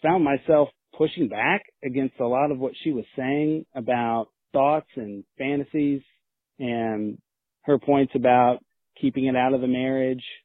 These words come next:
uh, you know, more or less, "Don't play with fire, you're gonna get burned," um, is honestly exactly what I used to think. And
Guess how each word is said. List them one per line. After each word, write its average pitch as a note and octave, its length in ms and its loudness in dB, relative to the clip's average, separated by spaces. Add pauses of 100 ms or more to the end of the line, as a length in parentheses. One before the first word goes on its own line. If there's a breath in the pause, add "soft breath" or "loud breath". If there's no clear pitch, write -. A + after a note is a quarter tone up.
(340)
uh, A2 200 -14
you A#2+ 140 -6
know, A2+ 60 -4
more C3 200 2
or C3 120 4
less, B2+ 140 0
"Don't - 220 -4
play C#3 100 0
with B2 160 -2
fire, B2+ 320 0
you're A#2 160 -6
gonna A#2+ 160 -4
get A2 160 -4
burned," C#3 460 -2 (680)
um, G#2+ 380 -6 (120)
is C3 160 0
honestly C3+ 680 0 (200)
exactly B2 520 -2
what C3+ 180 2
I C#3+ 120 2
used C3 360 -6
to - 60 -20 (100)
think. D3 320 -4 (840)
And B2 680 -4